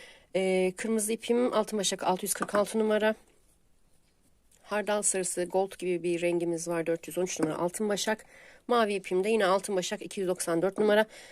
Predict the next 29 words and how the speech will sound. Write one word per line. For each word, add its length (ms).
Ee, 60
yirmi 360
iki 180
numara 200
tığ 140
kullanacağım 600
bugün. 260
Şöyle 500
göstereyim, 460
yirmi 240
iki 200
numara 380
görünüyor 300
mu? 160
Görünmedi, 420
evet, 280
yirmi 140
iki 180
numara 260
var 100
şöyle. 220
Evet, 200
tığ 160
battılarımda 680
şöyle 200
iki 140
zincirle 320
yaptım 280
arkadaşlar. 640